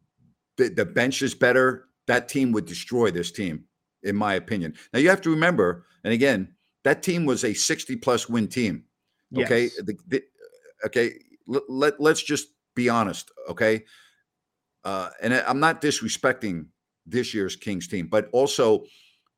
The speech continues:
Speaker 1: look at the players that played on the opposition that year.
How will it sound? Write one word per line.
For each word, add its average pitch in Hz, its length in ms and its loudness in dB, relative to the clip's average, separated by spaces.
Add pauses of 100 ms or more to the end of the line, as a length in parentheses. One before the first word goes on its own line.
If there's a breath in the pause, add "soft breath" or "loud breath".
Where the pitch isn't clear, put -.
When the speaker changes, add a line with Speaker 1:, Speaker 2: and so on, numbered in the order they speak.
(120)
Speaker 1:
look 143 180 4
at 175 100 -2
the 117 60 -2
players 131 400 2
that 107 100 -6
played 117 260 -2
on 104 140 -2
the 98 140 -4
opposition 104 640 -4
that 85 220 -6
year. 85 260 -8